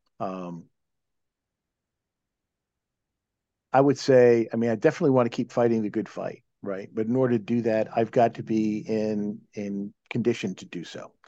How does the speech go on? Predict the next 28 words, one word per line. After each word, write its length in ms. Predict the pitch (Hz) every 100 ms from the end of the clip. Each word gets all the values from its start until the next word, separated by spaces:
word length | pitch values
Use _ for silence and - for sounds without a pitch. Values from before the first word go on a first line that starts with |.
| _ - - - _
which 240 | - 113 -
means 420 | 117 110 104 - _ -
I've 180 | 123 117
got 220 | 131 123
to 80 | 117
have 160 | 107
my 140 | 107 104
own 320 | 127 131 123
mental 500 | 113 117 113 107 117 _ _ _ _ _
calm, 480 | - 120 95 90 101 - _ _ _ _ _ _ -
my 220 | 98 95
own, 460 | - 110 110 107 104 _ _ _ -
my 160 | 101
own 260 | 98 110 107
peace, 500 | - 104 101 - - _ _ _ -
my 120 | 101
own 220 | 110 120
torch 420 | - - 110 -
lit 280 | - 104 104 _ _ _ _ _ _ _ _ _
in 160 | - 104
and 100 | 104
of 120 | 98
itself. 520 | 92 - 113 101 - _ - -
But 120 | 107
I 20 |
also 320 | 127 190 -
have 320 | 127 123 117 -
to, 500 | 117 113 110 104